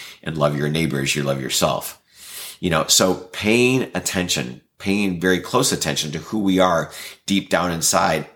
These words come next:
is vitally important. And so when you're thinking about this next year and what you are going to be all about, don't have it just be about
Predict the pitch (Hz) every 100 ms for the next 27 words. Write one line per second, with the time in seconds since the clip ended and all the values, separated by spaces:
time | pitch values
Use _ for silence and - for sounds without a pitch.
0 | _ 110 127 135 104 - 80 90 78 76
1 | 71 71 - 92 - 71 - - - -
2 | - 101 - 98 95 117 113 95 - -
3 | 170 - 107 87 82 82 87 - - _
4 | _ 107 95 95 95 - 92 71 50 -
5 | _ _ _ _ _ _ _ _ - 104
6 | 95 98 85 98 117 113 101 98 90 87
7 | 87 78 73 69 65 57 - _ - _
8 | _ _ _ _ - _ - 87 120 135
9 | 127 - 139 113 87 117 113 85 78 107
10 | 101 87 95 95 - -